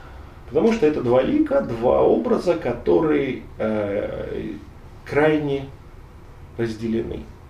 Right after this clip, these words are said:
Потому что Локи здесь это маленький прорыв хаоса или не очень маленький, а там это прорыв порядка. И коммуницируя с одним,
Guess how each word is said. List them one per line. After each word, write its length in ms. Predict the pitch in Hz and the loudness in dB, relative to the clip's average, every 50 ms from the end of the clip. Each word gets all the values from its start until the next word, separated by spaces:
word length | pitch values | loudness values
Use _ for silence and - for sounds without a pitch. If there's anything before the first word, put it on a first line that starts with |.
| - - - - - - - - - - - - - - - | -20 -20 -20 -18 -18 -18 -20 -20 -20 -20 -20 -20 -18 -18 -8
Потому 220 | - 117 117 117 | -4 -2 -2 0
что 140 | - - 117 | -2 0 0
Локи 340 | 120 131 135 127 117 - 92 | 2 4 4 2 2 0 -4
здесь 340 | 90 90 - 107 104 - - - | -10 -10 -8 -8 -8 -8 -8 -12
это 300 | - - - - - - - - - - - - - - - - - - - - - - - - - - - - | -14 -12 -12 -12 -12 -12 -14 -18 -20 -20 -20 -20 -20 -20 -20 -20 -20 -20 -20 -20 -20 -20 -20 -20 -20 -20 -14 -2
маленький 360 | 120 123 135 123 117 110 110 - | 2 4 4 4 4 2 0 -4
прорыв 340 | - 107 95 98 101 - - | -4 -6 -6 -6 -8 -6 -2
хаоса 300 | 208 233 247 - - 202 | -2 -2 -2 -2 -4 -6
или 100 | 165 156 | -4 -4
не 120 | 156 151 | -4 -4
очень 240 | - - - - - | -4 -4 -6 -8 -8
маленький, 320 | - - - - - - - - - - - - - - - - - | -8 -8 -8 -10 -12 -14 -16 -18 -20 -20 -20 -20 -20 -20 -20 -10 -6
а 100 | 107 107 | -6 -2
там 240 | - 151 196 214 - | 0 2 2 2 2
это 100 | - - | 0 -4
прорыв 300 | - - - - - - | -6 -6 -6 -6 -6 -10
порядка. 340 | - - 107 - - - - - - - - - - - - - - - - - - | -10 -10 -10 -10 -10 -12 -14 -18 -18 -18 -18 -18 -18 -18 -20 -20 -20 -18 -18 -18 -16
И 40 | - | -10
коммуницируя 520 | - 120 127 127 127 - 135 127 120 113 | -4 -2 -2 -2 0 -2 0 2 2 2
с 120 | 107 - - | 2 2 0
одним, 540 | 110 107 - 190 247 277 - - - - | 0 0 2 0 0 0 -2 -4 -8 -12